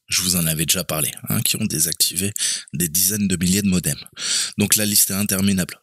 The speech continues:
hein, d'opérations dites informationnelles et de déni de service, hein, ce qu'on appelle du dos. Euh, le dos, c'est le Deny of Services, hein, c'est le principe du déni de service.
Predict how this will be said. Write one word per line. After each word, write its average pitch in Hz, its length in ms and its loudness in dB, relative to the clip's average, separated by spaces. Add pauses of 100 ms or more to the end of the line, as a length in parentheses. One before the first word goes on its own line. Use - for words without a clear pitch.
hein, 101 260 2
d'opérations 95 720 0
dites 92 340 0 (140)
informationnelles 101 880 2 (400)
et 98 340 2
de 98 320 2 (340)
déni 98 380 2
de - 60 2
service, 78 400 2
hein, 127 120 -4
ce - 140 4
qu'on 95 160 -2
appelle 80 320 -2
du 78 160 0
dos. 76 220 -2 (1080)
Euh, 85 380 0 (400)
le 98 200 0
dos, 113 200 2
c'est - 260 4
le 90 240 0
Deny 98 400 2
of 95 80 2
Services, - 640 2 (140)
hein, 135 260 0
c'est 123 340 0
le 117 260 0
principe 101 400 -2
du 98 120 -2
déni 90 300 2
de - 60 0
service. - 400 0